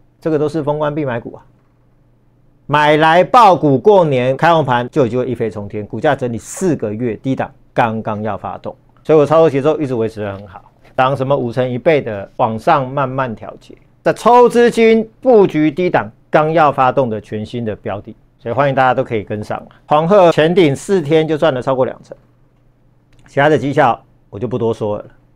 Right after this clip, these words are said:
所以最新的封关必买股有两档，一个是三开头，一个是八开头。那这一档今天已经几乎涨停板了，那这个还在，呃，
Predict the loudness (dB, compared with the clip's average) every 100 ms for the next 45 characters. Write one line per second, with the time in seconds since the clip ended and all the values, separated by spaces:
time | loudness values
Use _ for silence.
0 | -20 _ _ _ _ _ _ _ _ _
1 | 2 6 6 8 4 6 4 4 4 4
2 | 4 2 2 2 0 0 2 2 2 0
3 | 2 0 2 -2 2 2 2 0 -2 -6
4 | -2 2 2 0 -2 -2 0 0 0 -2
5 | -4 -2 -2 -4 -10 -10 -8 -6 -6 -10
6 | -16 -14 -14 -16 _ -4 -2 0 0 0
7 | 0 2 2 -2 -10 -8 -6 -8